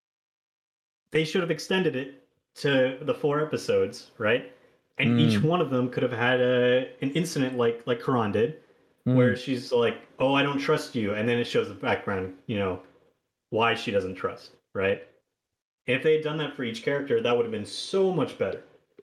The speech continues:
Speaker 1: But,
Speaker 2: Agree.
Speaker 1: you know,
Speaker 2: I
Speaker 1: wait,
Speaker 2: agree.
Speaker 1: that's not how it happened, so. Um, I really like the, it, going back to positive, 'cause I don't wanna shit all over this, 'cause I really do like this.
Speaker 2: <laughs>
Speaker 1: Um, I love the fact that,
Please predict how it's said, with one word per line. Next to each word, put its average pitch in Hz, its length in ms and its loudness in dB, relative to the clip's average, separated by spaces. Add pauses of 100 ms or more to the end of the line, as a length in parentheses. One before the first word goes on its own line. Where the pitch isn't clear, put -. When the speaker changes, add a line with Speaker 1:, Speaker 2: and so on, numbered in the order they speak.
(200)
Speaker 1:
But, 127 140 4
Speaker 2:
Agree. 139 200 2
Speaker 1:
you 113 40 -4
know, 107 260 0
Speaker 2:
I 110 100 0
Speaker 1:
wait, 110 120 4
Speaker 2:
agree. 104 140 -2 (120)
Speaker 1:
that's 104 260 -4
not 104 140 -2
how 98 120 -2
it 95 80 -4
happened, 95 340 -10
so. 95 240 -8 (1000)
Um, 104 520 0 (1300)
I 131 120 2
really 156 400 0
like 117 320 -2
the, 117 520 0
it, 165 60 -2
going 185 200 0
back 165 160 0
to 156 60 0
positive, 101 500 -4
'cause 127 140 -2
I 135 80 2
don't 127 120 2
wanna 113 140 0
shit 101 220 -2
all 98 160 4
over 98 180 0
this, 101 140 0
'cause - 160 -2
I 196 80 2
really 180 280 0
do 110 100 -2 (120)
like - 140 -4
this. - 300 -10
Speaker 2:
<laughs> - 60 -20 (560)
Speaker 1:
Um, 107 500 0 (1160)
I - 100 -2
love 147 300 -2
the 147 80 -2
fact 143 380 -2
that, 104 420 0